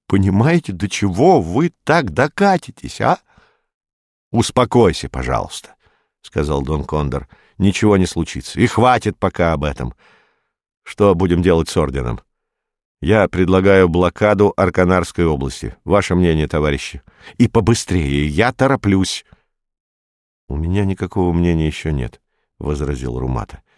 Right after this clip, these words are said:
"А у Пашки тем более. Надо посоветоваться с базой, надо оглядеться, а через неделю встретимся и решим". "Согласен", сказал Дон Кондор и встал. "Пошли".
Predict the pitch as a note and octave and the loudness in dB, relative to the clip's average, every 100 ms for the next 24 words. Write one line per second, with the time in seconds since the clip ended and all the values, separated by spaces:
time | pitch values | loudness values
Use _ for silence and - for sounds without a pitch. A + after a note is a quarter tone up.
0 | _ _ _ _ - C#2+ F2+ C3+ B2 - | _ _ _ _ -4 -2 -2 0 -2 -2
1 | F2+ - F#2 D#2 C#2 B1 B1 A#1+ _ _ | -8 -2 -2 0 -2 -4 -6 -8 _ _
2 | _ _ _ _ - G2 F#2 F2 F#2 F#2+ | _ _ _ _ -2 0 0 -2 -2 2
3 | F#2 F2 F2+ - F2+ D#2+ D2+ D#2 E2+ D2+ | 2 2 -2 -4 -4 -4 -4 0 0 -2
4 | C2+ D#2 E2 D#2+ - F2 D2+ E2 F2 D2 | -4 -2 0 -2 -4 -6 -4 -2 -2 -2
5 | D2 - D#2 - F2+ E2+ F2+ F2+ A2 A2 | -6 -4 -6 -2 -2 0 0 2 2 2
6 | E2 - - G2 F#2 E2 - E2 - F2+ | 0 -4 -4 -2 -2 -4 -4 -4 -2 -4
7 | D#2 - C2+ B1 _ _ _ _ _ _ | -4 -4 -8 -10 _ _ _ _ _ _
8 | _ _ _ _ - - A#2 G#2+ E2+ B1+ | _ _ _ _ -4 0 4 2 0 -4
9 | A#1 - _ - E2 D#2+ D#2 D#2 D2+ - | -10 -14 _ -8 -4 -2 -2 -2 -4 0
10 | G2 F2+ E2 - - C2 - - G#2+ E2+ | 2 2 0 -2 -4 -6 -2 -2 0 0